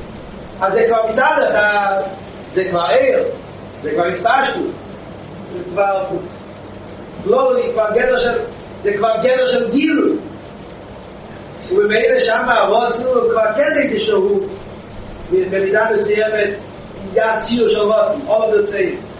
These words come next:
אבל אף על פי כן, מכיוון שהוא הרי בהדרגות של לפני הצמצום, ובכלול, בכלול זה הדרגות של לפני הצמצום, אז נרגש בכולם, לא מה שהם, אלא שכל עניין הזה מצד העצמות. לכן, גם בהדרגה הכי נמוכה, ויש לפני הצמצום, שזה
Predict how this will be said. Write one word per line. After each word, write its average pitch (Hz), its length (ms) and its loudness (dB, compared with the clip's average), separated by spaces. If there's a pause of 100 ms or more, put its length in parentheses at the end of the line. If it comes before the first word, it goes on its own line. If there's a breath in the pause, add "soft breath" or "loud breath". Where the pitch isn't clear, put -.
(240)
אבל 233 180 2
אף 233 200 4
על 226 160 2
פי 180 180 -2
כן, 180 200 0
מכיוון 175 400 2
שהוא 190 180 2
הרי 175 220 0
בהדרגות 165 520 0
של 156 160 0
לפני 170 300 0
הצמצום, 151 560 -8 (440)
ובכלול, 214 800 2 (120)
בכלול 254 380 2
זה 240 120 2
הדרגות 233 360 2
של 220 200 -2
לפני 208 140 -4
הצמצום, 208 580 -2
אז 196 200 2
נרגש - 400 2
בכולם, - 500 2 (520)
לא 254 240 2
מה 226 120 2
שהם, 202 480 2
אלא 202 280 0
שכל 208 260 0 (100)
עניין 226 200 0
הזה 208 180 0
מצד 208 220 0
העצמות. 170 440 0 (300)
לכן, 226 560 2
גם 269 240 2
בהדרגה - 400 2
הכי - 220 0
נמוכה, 254 400 2 (140)
ויש 233 300 2
לפני 220 180 0
הצמצום, 220 480 -2
שזה - 460 2